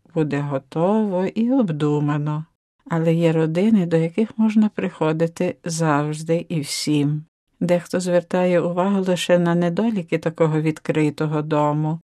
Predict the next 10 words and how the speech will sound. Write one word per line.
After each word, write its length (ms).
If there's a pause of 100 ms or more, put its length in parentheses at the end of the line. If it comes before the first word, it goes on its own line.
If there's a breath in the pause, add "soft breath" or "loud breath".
(140)
бо 160
в 80
ньому 300
панує 440
своєрідний 800
хаос, 840 (380)
спричинений 880
наїздами 760
несподіваних 920
гостей, 760